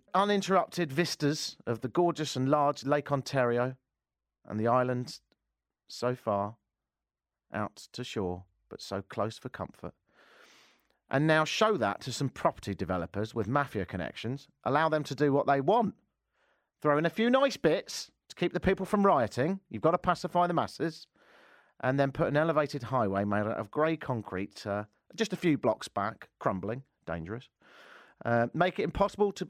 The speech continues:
for people to walk along the waterfront in many places. Then put a cycle path, very recent addition this,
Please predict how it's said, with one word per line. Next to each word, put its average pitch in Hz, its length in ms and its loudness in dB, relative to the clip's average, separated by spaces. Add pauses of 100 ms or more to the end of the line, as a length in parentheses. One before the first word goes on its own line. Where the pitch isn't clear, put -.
(120)
for 156 100 -2
people 151 240 0
to 135 80 -2
walk 143 240 2
along 160 260 4
the 135 80 2
waterfront 95 440 -2
in 110 100 0
many 113 200 2
places. 92 500 -6 (280)
Then 269 200 4
put 269 120 2
a 233 80 0
cycle 254 480 0
path, - 460 -2 (260)
very 214 200 2
recent 240 320 0
addition - 320 -6
this, 104 180 -6